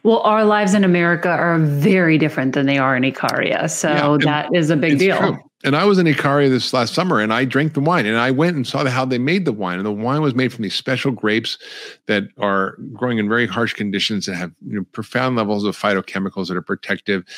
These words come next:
Speaker 2: They're also not processed with sulfites. They're, they're not preserved. They, they go bad. They, they had the guy, the guy who had 'em, like, you know, in these big vats, in these clay pots underneath the ground,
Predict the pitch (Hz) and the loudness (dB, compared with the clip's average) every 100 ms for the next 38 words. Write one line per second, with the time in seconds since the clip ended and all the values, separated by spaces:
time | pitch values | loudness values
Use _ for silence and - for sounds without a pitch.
0 | - - 143 147 139 123 110 110 107 - | -12 -4 0 0 2 2 2 0 -2 -2
1 | 214 - 95 92 - 127 127 123 110 107 | -2 -2 -6 -4 -2 2 0 2 0 0
2 | 101 104 95 - 98 104 104 - 95 123 | 0 -4 -4 -4 -2 0 -2 -6 -4 0
3 | 131 120 113 92 _ 95 - 98 - 127 | 2 2 0 -6 _ -14 -6 -6 0 0
4 | 127 - - - 123 120 135 135 110 123 | 0 -4 -10 -4 -2 0 -2 -2 -2 -2
5 | 143 131 147 123 123 127 113 110 98 98 | -2 0 0 0 0 -2 -2 -4 -6 -10
6 | _ _ _ _ - 123 127 113 123 113 | _ _ _ _ -16 -8 -2 -2 0 0
7 | 98 - 120 98 110 120 - 95 - - | -2 -2 -4 -2 -2 -2 -4 -8 -6 -4
8 | 107 - 117 113 110 - 104 104 95 92 | -4 -4 -2 -2 -2 -4 -2 -2 -4 -6
9 | - 117 113 113 | -2 0 2 -2